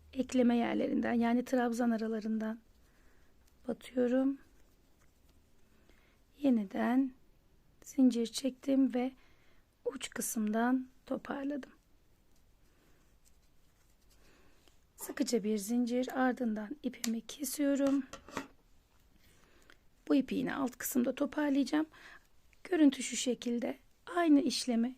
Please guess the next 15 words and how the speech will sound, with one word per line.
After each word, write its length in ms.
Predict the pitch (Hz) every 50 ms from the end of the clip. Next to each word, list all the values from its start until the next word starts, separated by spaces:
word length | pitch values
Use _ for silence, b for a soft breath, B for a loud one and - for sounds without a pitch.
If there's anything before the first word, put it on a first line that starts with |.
| - -
şuradan 520 | - - - - - 339 254 285 262 254 254
başlayıp 580 | 247 240 - - - 240 233 233 - - 277
yine 300 | 269 254 240 233 254 254 - - _ _ -
diğer 280 | 277 254 233 226 220
yakada 440 | 226 233 - - - 208 - - 214
da 200 | 254 262 311 320 B B B B B B B B B B - - -
devam 360 | 254 214 202 226 247 254 240
ettireceğiz. 680 | 226 226 - - 247 220 220 202 - 240 - - - b b b b b b b b b -
Şimdi, 580 | - - 381 349 311 277 240 254 277 320 - b b b b b b - - - -
e, 460 | 240 233 233 226 226 226 226 226 220 - - - - - _ - - - - - - - - - _ - - - _ - - - - - - - - -
tam 260 | - - 339 349 349 349
kolun 420 | - - - 294 262 285 285 294 -
alt 260 | - 277 302 294 -
kısımları 500 | - - - - 269 240 220 214 208 202
için 500 | - - 269 262 - - 285 262 269 277